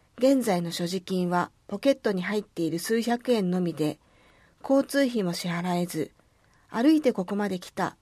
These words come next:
という方もいらっしゃいます。そのような方に、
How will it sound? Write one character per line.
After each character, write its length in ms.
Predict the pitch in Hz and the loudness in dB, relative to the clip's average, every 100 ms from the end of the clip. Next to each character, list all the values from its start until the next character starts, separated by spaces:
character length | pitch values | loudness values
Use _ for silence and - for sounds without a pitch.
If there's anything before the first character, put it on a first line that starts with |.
| _ | _
と 80 | 240 | -2
い 100 | 247 | 0
う 80 | 262 | 0
方 240 | 269 294 | -2 -2
も 100 | 254 | 0
い 60 | 185 | 0
ら 80 | 165 | -2
っ 40 | |
し 160 | 175 170 | -4 -4
ゃ 40 | |
い 80 | 160 | -2
ま 160 | 160 170 | -2 -6
す。 120 | - _ _ _ _ _ _ _ _ _ _ _ _ _ _ _ _ _ | -10 _ _ _ _ _ _ _ _ _ _ _ _ _ _ _ _ _
そ 160 | 226 | -2
の 100 | 233 | 4
よ 140 | 285 302 | 6 6
う 40 | |
な 120 | 240 | 4
方 280 | 190 180 190 | -2 -4 -4
に、 260 | 175 165 | -2 -4